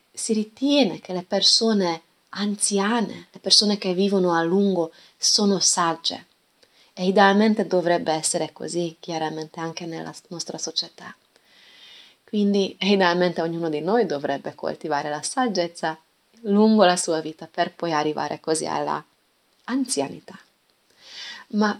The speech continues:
non vorrei ora tanto andare in, eh, in direzioni laterali o traversali.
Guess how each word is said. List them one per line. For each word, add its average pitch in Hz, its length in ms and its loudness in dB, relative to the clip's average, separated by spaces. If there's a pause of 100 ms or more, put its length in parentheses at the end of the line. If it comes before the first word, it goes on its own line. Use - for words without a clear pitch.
(140)
non 220 520 6
vorrei 190 400 6
ora 190 220 4
tanto 180 360 -2
andare 165 800 2 (460)
in, 156 300 -2
eh, - 840 0
in 175 200 0
direzioni 170 1160 2
laterali 151 1200 6
o 147 400 -2 (440)
traversali. 147 800 0